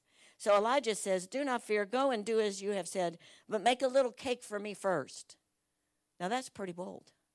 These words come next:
"Make a cake for me first and bring it to me, and afterward make some for your son and you. For thus says the Lord God of Israel." Now, here he begins to speak for God. "The,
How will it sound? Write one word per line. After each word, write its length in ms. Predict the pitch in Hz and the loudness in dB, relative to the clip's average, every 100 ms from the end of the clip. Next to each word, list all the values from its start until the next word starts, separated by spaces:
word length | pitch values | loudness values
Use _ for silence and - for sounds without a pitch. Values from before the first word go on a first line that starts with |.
| _ _ _ _ _ _ _ _ _ _ _ _ - | _ _ _ _ _ _ _ _ _ _ _ _ -4
"Make 220 | 180 220 | -2 -2
a 60 | 240 | -4
cake 260 | 262 247 | -4 -8
for 140 | - 233 | -8 -8
me 120 | 233 | -8
first 340 | - 175 185 - | -2 -2 -2 0
and 160 | 214 | 0
bring 220 | 214 240 269 | 2 0 -2
it 100 | 254 | -6
to 80 | |
me, 200 | 214 202 190 - - | -6 -6 -8 -18 -6
and 180 | 202 214 | -2 0
afterward 580 | - 269 - 214 202 202 | 0 0 0 -2 0 -2
make 200 | 202 202 | -2 -2
some 280 | - 190 175 | -4 -4 -4
for 160 | 160 170 | -6 -10
your 160 | 156 | -10
son 240 | 151 175 165 | -8 -8 -8
and 140 | 156 | -6
you. 240 | 147 147 147 - _ | -8 -8 -14 -20 _
For 240 | - 208 | 0 2
thus 240 | 196 214 262 | 4 2 0
says 260 | - 240 | -2 -2
the 120 | 202 214 | -2 0
Lord 300 | 208 220 202 | 2 2 0
God 440 | 202 175 170 170 _ _ | 0 2 0 -4 _ _
of 160 | - 170 | -4 0
Israel." 680 | 196 170 175 156 139 - 160 _ _ _ _ _ _ _ _ | -2 -2 -6 -8 -10 -12 -20 _ _ _ _ _ _ _ _
Now, 180 | - 180 | -2 -2
here 200 | 185 240 | 0 0
he 80 | 254 | -2
begins 400 | 240 202 190 - | -6 -8 -8 -10
to 120 | - | -12
speak 640 | - - 294 233 147 - - _ _ _ _ _ - | -14 -10 -8 -8 -10 -16 -20 _ _ _ _ _ -8
for 160 | 185 | -6
God. 360 | 175 196 147 - _ _ _ _ _ _ _ - | -2 -2 -4 -6 _ _ _ _ _ _ _ -20
"The, 280 | 196 220 208 | -2 4 4